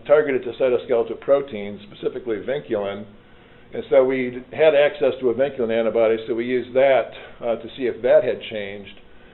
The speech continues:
and tried to correlate that with what else we saw, which was the C K release and the morphology. <clears throat> So, <clears throat> excuse me, so these are pictures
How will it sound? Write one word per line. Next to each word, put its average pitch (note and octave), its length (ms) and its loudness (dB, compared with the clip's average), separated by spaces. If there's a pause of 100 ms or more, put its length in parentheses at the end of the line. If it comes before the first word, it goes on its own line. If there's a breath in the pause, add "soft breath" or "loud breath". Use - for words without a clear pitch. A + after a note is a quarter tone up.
(140)
and A2+ 80 -18
tried B2+ 160 0
to - 80 -8 (120)
correlate B2 480 6
that A2+ 240 0
with G#2+ 120 -8 (120)
what B2+ 140 0
else D3 260 6
we G2+ 160 -6
saw, G#2+ 220 -2
which G#2 180 -6
was G2 140 -10
the F#2+ 160 -8
C A#2 160 -10
K A2+ 160 -2
release G#2 400 -6 (240)
and G#2+ 280 -14
the F#2 200 -14
morphology. A2 760 -4 (420)
<clears throat> B2+ 320 -8 (1900 soft breath)
So, D3 280 2
<clears throat> A3+ 400 2
excuse E3 240 -2
me, B2+ 120 -6
so C#3+ 80 -8
these G3 160 0
are G3 60 0
pictures F3 320 0